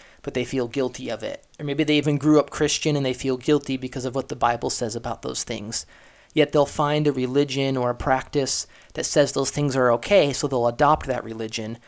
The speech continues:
in order to ease their conscience a bit and still be able to live that way and, and again, not feel as guilty. So that's just two categories of people that I see.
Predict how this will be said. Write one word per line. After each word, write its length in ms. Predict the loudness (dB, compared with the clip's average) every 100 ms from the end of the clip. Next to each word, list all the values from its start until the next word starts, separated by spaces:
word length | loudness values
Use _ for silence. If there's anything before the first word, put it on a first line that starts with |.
| _ _
in 140 | -2 2
order 180 | 2
to 400 | 0 -2 -2 -4 -8 _ _ -4
ease 260 | -2 2
their 100 | 2
conscience 560 | 2 2 2 0 -2 -2
a 60 |
bit 380 | -6 -4 -4 -4 _ _ _ _ _ -10
and 160 | -6 -2
still 500 | 2 4 6 4 0
be 140 | -4 -2
able 160 | 0
to 120 | -2 -2
live 320 | 0 0 0
that 240 | -2 -2
way 400 | 0 0 0 -4 -10 -20 -10
and, 260 | -6 -4 -4
and 300 | -4 -6 -6
again, 260 | -4 -4
not 180 | -4 -4
feel 240 | -4 -6 -4
as 120 | -6
guilty. 340 | -4 -4 -6
So 160 | -6 4
that's 180 | 4 6
just 160 | 0
two 140 | -2 -4
categories 560 | 0 0 2 0 -2
of 80 | -6
people 300 | -6 -4 -2
that 100 | 0
I 80 | -2
see. 400 | -2 -4 -4